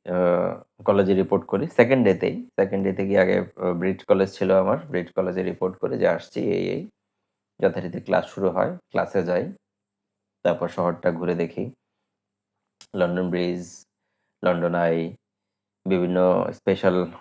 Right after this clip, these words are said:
আহ, স্পটগুলা শুরুর দিকেই ঘুরে দেখি, বাকিংহাম প্যালেস। তো প্রথম দিকে যারা, যাদের সাথে আমার, আহ, থাকা,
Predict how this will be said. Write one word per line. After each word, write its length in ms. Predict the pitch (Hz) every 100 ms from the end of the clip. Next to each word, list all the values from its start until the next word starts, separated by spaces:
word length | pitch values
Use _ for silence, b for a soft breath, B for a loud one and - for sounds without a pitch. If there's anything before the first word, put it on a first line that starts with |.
| -
আহ, 200 | 95 87
স্পটগুলা 520 | - 95 92 95 98
শুরুর 300 | - 95 92
দিকেই 360 | 92 95 92 87
ঘুরে 200 | 95 90
দেখি, 400 | 87 - 123 143 _ _ _ -
বাকিংহাম 460 | 95 - 92 92 85
প্যালেস। 480 | 90 90 - - _ _ _ _ _ _ _ _ _ _ _ _ _ _ _ _
তো 200 | 90 87
প্রথম 360 | - 127 131 143
দিকে 380 | 135 131 131
যারা, 320 | 110 98 95 101
যাদের 280 | 98 98
সাথে 340 | 104 113 95 101
আমার, 440 | 95 95 92 -
আহ, 280 | 92 90 85
থাকা, 520 | - 98 - 90 -